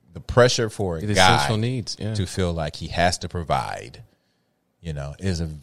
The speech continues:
Speaker 1: is a very real stress.
Speaker 2: Mm-hmm. Shelter, protection, financially,
Speaker 1: Is a very
Speaker 2: emotionally.
Speaker 1: real
Speaker 2: Yeah. A lot of pressure.
Speaker 1: It's a lot of pressure. And, um, and so, uh, you don't want to go to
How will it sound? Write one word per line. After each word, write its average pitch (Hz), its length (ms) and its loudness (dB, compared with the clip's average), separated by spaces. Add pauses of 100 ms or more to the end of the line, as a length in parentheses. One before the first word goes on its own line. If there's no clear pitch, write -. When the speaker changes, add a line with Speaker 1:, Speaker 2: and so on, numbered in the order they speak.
Speaker 1:
is 92 200 0
a 76 200 0
very 92 380 4
real 87 240 0
stress. - 640 -2 (160)
Speaker 2:
Mm-hmm. 107 380 -6 (200)
Shelter, 117 520 4
protection, 107 640 0
financially, 101 960 -2 (480)
Speaker 1:
Is 85 160 -4
a 78 60 -4
very 76 220 -2 (260)
Speaker 2:
emotionally. 87 300 2
Speaker 1:
real 87 400 0
Speaker 2:
Yeah. 131 120 0 (520)
A - 60 -16
lot 85 80 0
of 90 60 -4
pressure. 101 340 -8 (180)
Speaker 1:
It's 69 260 -6
a 82 60 -4
lot 69 200 -12
of - 60 -18
pressure. - 360 -12 (680)
And, 82 280 -4
um, 85 480 -2 (880)
and 90 160 -4
so, 92 260 4
uh, 87 320 2
you 87 220 -8
don't 101 280 2
want 104 340 0
to 98 160 -2
go 90 320 0
to 87 360 -4